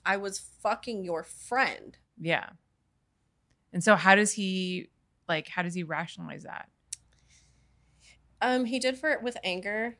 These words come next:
Speaker 1: for a while, but
Speaker 2: Mm-hmm.
Speaker 1: then it got to the point I told him, 'cause, like, I'm twenty-eight,
Speaker 2: Mm-hmm.
Speaker 1: I'm a grown-ass woman. I was like, "You can either get on my boat or you're gonna have to get off my boat."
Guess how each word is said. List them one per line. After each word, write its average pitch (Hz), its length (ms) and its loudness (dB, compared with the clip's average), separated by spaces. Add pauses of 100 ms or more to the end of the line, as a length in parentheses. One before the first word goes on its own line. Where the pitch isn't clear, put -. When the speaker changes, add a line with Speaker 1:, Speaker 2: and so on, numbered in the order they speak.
(120)
Speaker 1:
for 196 140 -4
a 175 120 -2
while, 170 760 -4
but 156 220 -2
Speaker 2:
Mm-hmm. 156 60 -6
Speaker 1:
then 170 360 -2
it 180 140 -10
got 180 220 -2
to 190 120 -12
the 180 80 -8
point 170 540 -10
I 160 100 -10
told 160 320 -12
him, 160 260 -10
'cause, - 160 -14
like, 175 200 -6
I'm 202 120 -8
twenty-eight, 165 560 -4 (380)
Speaker 2:
Mm-hmm. 156 220 -2 (500)
Speaker 1:
I'm 190 120 0
a 185 60 -2
grown-ass 175 420 0
woman. 156 400 -8 (580)
I 190 180 2
was 190 160 -4
like, 185 220 -4
"You 180 80 -14
can 190 160 -8
either 170 300 -6 (140)
get - 180 -2
on 156 160 -4
my 202 120 -2
boat 160 340 0 (880)
or 180 60 -6
you're 175 100 -2
gonna 165 160 -2
have 151 100 -12
to - 80 -14
get 127 80 -6
off - 220 -8
my - 100 -20
boat." - 260 -8